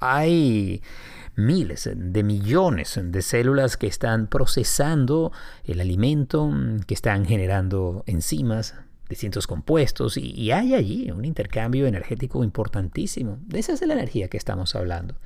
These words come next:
Una energía que además también se puede relacionar con la misma composición del universo en el que estamos, eh, que es un universo de energía, en esos átomos que lo componen, en donde es más el campo energético que la materia.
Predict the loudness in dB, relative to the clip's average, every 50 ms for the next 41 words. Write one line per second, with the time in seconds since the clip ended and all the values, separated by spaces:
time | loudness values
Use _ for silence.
0 | -12 -14 -14 -12 -12 -2 0 2 4 4 4 4 4 4 2 4 2 2 2 2
1 | 2 0 0 0 2 4 4 4 2 2 2 0 0 0 -2 -4 -4 -2 -2 -2
2 | -2 -2 -2 -2 -2 -2 -2 0 0 0 0 0 -2 0 0 2 2 2 2 2
3 | 2 2 4 4 4 4 4 2 2 0 -2 -4 -6 -8 -10 -8 -8 -6 -2 -2
4 | 0 0 2 2 2 4 4 2 2 2 0 0 0 -2 -2 -2 0 0 0 0
5 | 0 -2 -4 -6 -8 -12 -14 -14 -8 -6 -4 -2 0 -2 -2 -2 0 0 2 2
6 | 2 2 2 2 2 4 4 4 4 4 0 -2 -6 -2 -2 -2 -2 0 -2 -6
7 | -6 -6 -8 -8 -8 -14 -18 -18 -16 -16 -16 -16 -12 -8 -6 -6 -6 -6 -8 -8
8 | -10 -14 -16 -18 -18 -12 -10 -6 -6 -4 -4 -2 0 0 2 2 0 0 0 0
9 | -2 -2 -2 -2 -2 -2 -4 -6 -6 -6 -4 -2 -2 -2 -2 -2 -4 -6 -4 -4
10 | -4 -2 -2 -4 -4 -8 -12 -16 -16 -16 -18 -16 -16 -12 -10 -6 -6 -4 -4 -4
11 | -4 -2 0 0 0 0 0 -2 -2 -2 -4 -4 -4 -4 -4 -4 -4 -4 -6 -2
12 | 0 0 0 2 0 -2 -2 -4 -6 -8 -10 -10 -8 -6 -4 -4 -2 -2 -2 -2
13 | -2 -2 -2 -2 -2 -2 -2 0 0 0 0 -2 -2 -2 -2 -2 0 0 0 0
14 | 0 0 -2 -4 -4 -2 -2 -2 -2 -2 -2 -2 -2 -2 -2 -2 -2 -2 -2 -2
15 | -2 -4 -4 -6